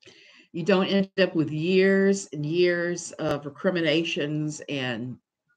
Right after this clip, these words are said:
picky faults with each other like the Alexanders did.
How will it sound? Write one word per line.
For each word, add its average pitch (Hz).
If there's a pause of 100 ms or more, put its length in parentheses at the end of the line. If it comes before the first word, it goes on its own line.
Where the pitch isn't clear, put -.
(720)
picky 196
faults 147
with 156
each 147
other 131
like 127
the 139
Alexanders 120
did. 101